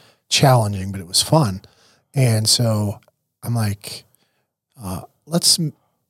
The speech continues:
make some satire videos about law enforcement." So it was me. What I would do that always did very well was I'd, there'd be a viral video. So there was a compilation I have of running into your mom at work.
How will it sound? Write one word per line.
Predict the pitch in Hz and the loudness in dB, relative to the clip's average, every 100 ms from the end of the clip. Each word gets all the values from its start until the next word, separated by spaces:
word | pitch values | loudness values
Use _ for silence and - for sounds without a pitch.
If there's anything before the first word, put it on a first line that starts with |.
| _ | _
make | 160 127 127 | -2 0 2
some | - 139 123 117 113 | 4 4 2 0 -4
satire | - - 107 113 - 113 110 107 | 0 0 0 -4 -4 -4 -2 -2
videos | 110 110 110 | -4 -2 -2
about | 117 110 | -2 0
law | 151 160 | 2 4
enforcement." | 151 113 98 - 104 95 | 2 -2 -8 -8 -8 -2
So | - 104 101 | -2 -2 -4
it | 104 101 | -6 -2
was | 101 - - | 0 0 -2
me. | 131 117 117 113 - _ _ _ _ _ _ _ | -8 -8 -12 -14 -16 _ _ _ _ _ _ _
What | 156 147 | 2 4
I | 135 | 4
would | 127 | 4
do | 147 156 | 6 6
that | 120 | 4
always | 120 147 131 | 6 6 6
did | 139 | 4
very | 123 123 117 | 2 2 2
well | 113 113 131 | 2 2 2
was | 120 110 | 0 -2
I'd, | 117 110 123 - _ _ _ | -4 -6 -12 -18 _ _ _
there'd | 147 131 | -4 0
be | 135 | 2
a | 120 | 2
viral | 120 139 147 | 2 4 4
video. | 135 110 104 101 120 _ _ _ - | 2 0 -2 -4 -8 _ _ _ 0
So | 139 117 110 - _ _ _ - | 2 2 0 -6 _ _ _ -6
there | 151 | -2
was | 127 120 | 0 0
a | 110 101 - | -4 -8 -6
compilation | - 143 131 123 - 117 | -2 0 0 0 0 -2
I | |
have | 107 107 104 | -4 -4 -4
of | 101 98 - | -8 -10 -12
running | 139 117 120 | -6 -4 -2
into | 117 113 | -2 -4
your | 95 | -4
mom | 98 101 98 | -6 -6 -6
at | - | -8
work. | 98 82 - - - | -10 -12 -14 -16 -18